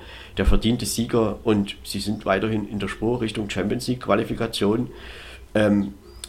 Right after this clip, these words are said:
und natürlich, wenn du sagst, dass ihnen das irgendwo zugute kam, dass sie da vielleicht in Moskau nicht antreten mussten, ich denke schon, dass das, äh, gerade in dieser Saisonphase eine gewisse, ja, Belastung ist. Aber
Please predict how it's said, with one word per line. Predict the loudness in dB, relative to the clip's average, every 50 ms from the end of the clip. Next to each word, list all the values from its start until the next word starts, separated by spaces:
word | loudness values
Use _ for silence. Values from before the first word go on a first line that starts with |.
| -18 -18 -20 -20 -16 -4 0
und | 2 2 2 0 -2 -8 -4 0
natürlich, | 0 0 2 4 2 4 4 4 2 0 -2 0
wenn | 0 0
du | 0 0
sagst, | 4 6 6 6 6 4 -4 -10 -10 -10 -2
dass | 0 0 0 0 -2 -2
ihnen | -2 0
das | 2 2 0 0 -2 -6
irgendwo | -2 -2 -2 -2 0 -2 -2
zugute | -2 -2 -8 -6 -6 -6 -6 -4
kam, | 2 2 2 2
dass | 2 -2 -2
sie | -2 0
da | 0 -2 0
vielleicht | 0 0 0 0 -2
in | -2 -2
Moskau | -2 -2 -2 0 0 0
nicht | 0 0 -2 -2
antreten | -2 -2 -2 0 0 -2 0 0 -2
mussten, | -4 -2 0 0 0 0 -2 -2 -2 -2 -2 -4 -10 -14 -16 -18 -18 -20 -20 -14 -8
ich | -2
denke | -2 -2 -2 0
schon, | 2 6 10 10 10 10 8 4 0
dass | -2 -2 -2 -2
das, | -4 -2 -2 -2 -2
äh, | -2 0 0 0 0 -2 -4 -6 -10 -12 -4
gerade | 2 2 2 4 2
in | 0
dieser | 0 -2 -4 -2 -4
Saisonphase | -4 -4 -2 0 0 0 0 2 2 2 2 2 0
eine | -4 -4
gewisse, | -4 -4 -6 -2 0 0 0 -2 -4 -12 -16 -18 -18 -18 -18 -20 -18 -8 2
ja, | 6 6 6
Belastung | 6 6 6 6 6 4 2 0 0 0 0 -2 -8 -16 -16 -6 2
ist. | 2 2 2 2 -4 -6 0 0
Aber | 2 2 4 2 2 0 -2